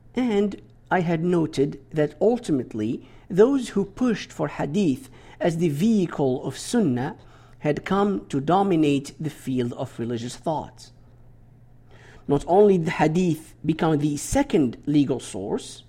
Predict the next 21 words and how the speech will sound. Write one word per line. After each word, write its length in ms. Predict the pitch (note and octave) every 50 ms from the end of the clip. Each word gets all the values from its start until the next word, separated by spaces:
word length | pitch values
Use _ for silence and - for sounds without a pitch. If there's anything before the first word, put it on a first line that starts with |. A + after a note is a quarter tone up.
| - - - - - - -
it 160 | - E3 - -
also 600 | - F3 A#3+ C#4+ C4+ B3 - - D3 C#3+ E3 G3+
gained 420 | A3+ F3+ F3 D#3 D3 E3 F3 F3 - -
a 80 | F3+ F#3
metaphysical 760 | F#3 F3+ F3+ - E3+ - - C4 A3 E3+ D#3+ D#3 - A#2+ A2
status. 760 | - - - B2+ A#2 A2 - - D2 - - - - - - - - - - - - - - - - - - - - - - - -
Sunnah, 720 | - - - - G#3+ A3+ G3+ D3 B2+ C3 C3+ F3 A#3+ D4+ - - - - - - -
as 360 | - D#3+ F3 F#3 F3 D3+ - -
embodied 580 | F3+ D#3 D3 C#3+ C#3+ C#3 C#3 C3 C3 B2+ B2 B2+
in 180 | - D3+ B2
hadith, 540 | - - B2 G#2 F2+ G2 G#2 D#3+ A#3 - - - - - - - - - - -
came 260 | - A3+ A#3+ C4+ C#4
to 140 | C4+ - G#3
be 100 | G#3+ G#3+
viewed 520 | F#3 F3+ D#3+ D#3 D3 C3+ C#3 D3 E3 E3
as 200 | - E3 D#3+ D3+
a 80 | E3+ D#3
second 500 | - - - B3+ B3 - - F#3+ E3 D#3+
form 520 | - - - F#3 F#3 E3+ C#3+ C3 B2+ B2
of 260 | B2+ D3 C3+ - -
revelation, 800 | C#3 C#3 C3 C3 B2+ B2 B2+ B2+ A#2+ B2 - A#2+ G#2+ F#2+ E2 C#2+